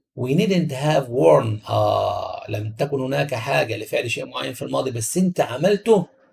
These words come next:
"Coats yesterday as it was so hot." لأنها كانت حر جدا، يبقى احنا ما كناش محتاجين نلبس بلاطي في ال-،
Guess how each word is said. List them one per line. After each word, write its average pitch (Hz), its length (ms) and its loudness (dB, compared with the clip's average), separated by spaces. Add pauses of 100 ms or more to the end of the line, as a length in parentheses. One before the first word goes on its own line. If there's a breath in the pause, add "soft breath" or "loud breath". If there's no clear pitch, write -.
(420 soft breath)
"Coats 156 160 4
yesterday 131 600 -2
as 131 220 2
it 113 180 -6
was 147 200 2
so 139 160 -4
hot." 175 200 2
لأنها 127 460 -2
كانت 156 440 -2
حر 139 220 0
جدا، 156 420 0 (320 loud breath)
يبقى 110 120 -2
احنا 113 120 0
ما 123 60 -2
كناش 135 340 -4
محتاجين 135 580 -4
نلبس 135 280 -6
بلاطي 127 520 2
في 143 420 -4
ال-، 110 240 -4